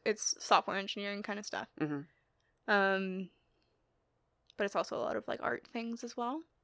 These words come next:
Speaker 1: which is cool.
Speaker 2: Oh, that's true. Yeah, yeah. That's
Speaker 1: Um, but other than that,
Speaker 2: I've got an
Speaker 1: everyone's
Speaker 2: artsy family.
Speaker 1: I've got a super artsy family.
Speaker 2: Yep.
Speaker 1: Everyone's painters and musicians and bullshit.
Speaker 2: Mm-hmm.
Speaker 1: That's not bullshit. It's wonderful. But, <laughs> but it makes me the, very much the odd one out.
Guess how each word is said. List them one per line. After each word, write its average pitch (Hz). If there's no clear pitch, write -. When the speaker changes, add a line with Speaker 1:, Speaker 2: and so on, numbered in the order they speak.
Speaker 1:
which 285
is -
cool. -
Speaker 2:
Oh, 180
that's 208
true. -
Yeah, 131
yeah. 120
That's 226
Speaker 1:
Um, 208
but 202
other 208
than 202
that, 190
Speaker 2:
I've 175
got -
an 165
Speaker 1:
everyone's 151
Speaker 2:
artsy -
family. 165
Speaker 1:
I've 285
got 339
a -
super 392
artsy 247
family. 185
Speaker 2:
Yep. 202
Speaker 1:
Everyone's 277
painters 269
and 226
musicians 233
and 208
bullshit. -
Speaker 2:
Mm-hmm. 147
Speaker 1:
That's -
not -
bullshit. -
It's 262
wonderful. -
But, 226
<laughs> -
but 220
it 214
makes 247
me 254
the, 208
very 240
much 240
the 240
odd 202
one 185
out. 170